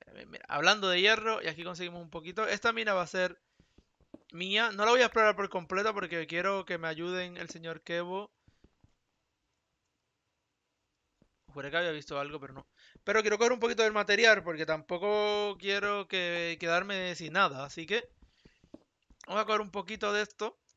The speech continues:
Y lo, lo, lo más importante, lo realmente importante para mí ahora mismo es, eh,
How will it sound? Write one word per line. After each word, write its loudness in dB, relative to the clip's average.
Y -6
lo, 2
lo, 0
lo -2
más -2
importante, -4
lo -6
realmente -6
importante -8
para -6
mí -8
ahora -6
mismo -10
es, -14
eh, -14